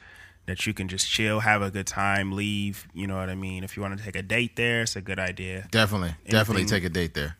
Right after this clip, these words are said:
Speaker 1: Yeah. Anything in that realm, you could do it. If it, if you live in Bakersfield, L A is not that far.
Speaker 2: No.
Speaker 1: So if you just wanna get out of town and, you know, enjoy, enjoy a Saturday night on the town,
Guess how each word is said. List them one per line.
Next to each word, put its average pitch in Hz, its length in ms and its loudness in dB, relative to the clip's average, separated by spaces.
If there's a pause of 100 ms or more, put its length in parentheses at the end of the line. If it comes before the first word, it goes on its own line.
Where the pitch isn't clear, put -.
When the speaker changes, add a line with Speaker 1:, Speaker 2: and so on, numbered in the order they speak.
Speaker 1:
Yeah. 101 420 2 (320)
Anything 123 440 2
in 107 80 0
that 107 240 0
realm, 107 480 0
you 110 80 -6
could 98 140 -8
do 104 180 -2
it. - 100 0
If 120 140 -4
it, 107 160 -4
if - 160 -4
you 120 80 2
live 117 160 0
in 101 100 -2
Bakersfield, 110 800 0
L 110 200 0
A 110 160 0
is 98 140 -4
not 101 220 -2
that - 240 -4
far. 101 480 0
Speaker 2:
No. 71 380 -2 (120)
Speaker 1:
So 98 320 -2
if 95 140 -6
you 110 100 -2
just - 160 -2
wanna 101 200 -2
get 98 180 -4
out 98 160 0
of 95 100 -6
town 95 400 -4
and, 92 140 -8 (100)
you 98 80 -8
know, 87 160 -6
enjoy, 90 480 -6
enjoy 95 380 -6
a 95 80 -4
Saturday 95 580 -4
night 95 300 -2
on 95 100 -6
the 95 80 -6
town, 92 420 -6